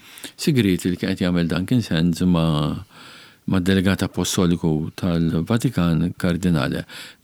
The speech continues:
Ġo, qabel tkompli tispjega fuq dawn, aħna semmejna qisu li kien hemm issa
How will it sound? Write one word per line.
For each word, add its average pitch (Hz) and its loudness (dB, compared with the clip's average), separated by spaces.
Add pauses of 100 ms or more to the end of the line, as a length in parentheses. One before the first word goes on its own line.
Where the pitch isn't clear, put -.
Ġo, 113 4
qabel 170 4
tkompli 104 2
tispjega 92 0
fuq - -4
dawn, 87 2
aħna 92 -2
semmejna 90 2
qisu 87 -2
li 87 0
kien 95 0
hemm 87 0 (420)
issa - -4